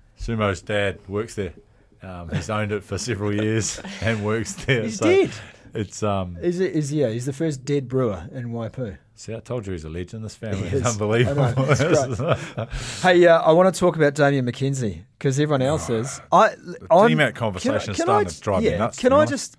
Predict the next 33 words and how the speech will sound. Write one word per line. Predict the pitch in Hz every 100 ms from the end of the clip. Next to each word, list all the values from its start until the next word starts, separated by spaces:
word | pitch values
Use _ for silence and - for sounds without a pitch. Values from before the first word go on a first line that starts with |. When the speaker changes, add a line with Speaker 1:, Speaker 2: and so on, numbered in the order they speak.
| -
Speaker 2:
just, | -
A, | 180 220
can | 220 175
I | 156
just | 139 147
have | 117
a |
laugh | 107 127 127
about | 127 107 104 - _ _
some | 226 - 135
of | 123 110 - 113 110 - 117
the | 123 120 113
horrendous | 123 135 139 110
shit | - 120
that's | 107 -
been | 113
written | 104 113 101
about | 101 110 107 - _ _ _ -
Damien | 131 127
McKenzie | 113 120 123 107 110
and | 104
the |
pressure | - 113 -
the | 110
All | 113
Blacks | 110 104 -
are |
now | 113 110
under | 113 107
because | 95 - 98
he's | - 104
not | 107 113 -
available? | 107 98 107 117 87 78